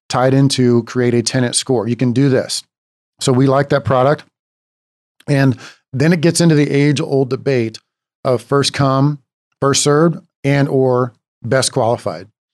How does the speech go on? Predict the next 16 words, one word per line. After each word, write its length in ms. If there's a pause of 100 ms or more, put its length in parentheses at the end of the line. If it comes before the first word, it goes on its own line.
(320)
So 380 (240)
there's 240
never 360
a 40
right 260
answer 300
to 120
this. 340 (440)
The 140
only 320
answer 320
that 240
I 80
will 140
give 260
you 300